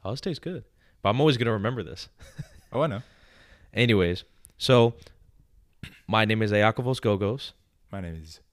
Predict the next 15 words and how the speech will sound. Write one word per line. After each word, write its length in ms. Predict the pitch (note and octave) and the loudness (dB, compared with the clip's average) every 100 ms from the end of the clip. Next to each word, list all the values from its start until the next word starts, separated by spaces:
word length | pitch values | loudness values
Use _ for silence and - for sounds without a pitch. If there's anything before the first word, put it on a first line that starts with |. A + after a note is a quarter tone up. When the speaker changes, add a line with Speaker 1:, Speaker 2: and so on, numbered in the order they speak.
| _ | _
Speaker 2:
John 400 | - E2+ E2 E2 E2 _ - | -10 -10 -10 -14 -18 _ -16
James. 460 | F2+ G2+ F#2+ - _ - | -12 -10 -12 -16 _ -10
Speaker 1:
And 120 | G2 | -4
we 140 | G2+ A#2 | 2 2
are 80 | |
gonna 140 | A#2+ A2+ | 2 0
be 160 | A#2 | -2
presenting 400 | G#2 G#2+ A2 A2+ | -4 0 0 0
you 80 | G2 | -2
today 400 | F2+ F2 E2 G2 - _ _ _ _ _ _ | -4 -6 -6 -10 -16 _ _ _ _ _ _
the 80 | F#2 | -10
five 360 | - G#2+ A2 A2 | 0 2 2 0
functions 840 | - A2 A2 - F#2 F2 F2 - _ _ _ | -4 -4 -4 -8 -10 -10 -14 -18 _ _ _
of 140 | G2 - | -12 -8
confidence. 640 | G#2 F#2+ - - - - | -6 -6 -8 -16 -18 -20